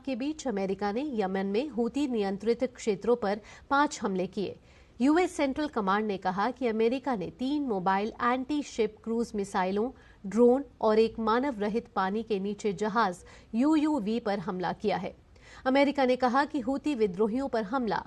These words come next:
उस समय किया गया जब हूती के जहाजों ने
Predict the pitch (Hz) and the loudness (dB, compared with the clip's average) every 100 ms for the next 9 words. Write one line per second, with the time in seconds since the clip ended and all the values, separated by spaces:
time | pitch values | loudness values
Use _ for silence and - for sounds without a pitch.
0 | - - - 311 302 - 247 240 240 202 | -10 -16 -2 -2 -2 -2 0 0 0 2
1 | 180 180 185 262 247 196 208 240 - 320 | 2 2 0 0 0 0 0 -2 0 0
2 | 269 220 208 180 208 226 285 220 | 2 2 2 2 2 2 0 -2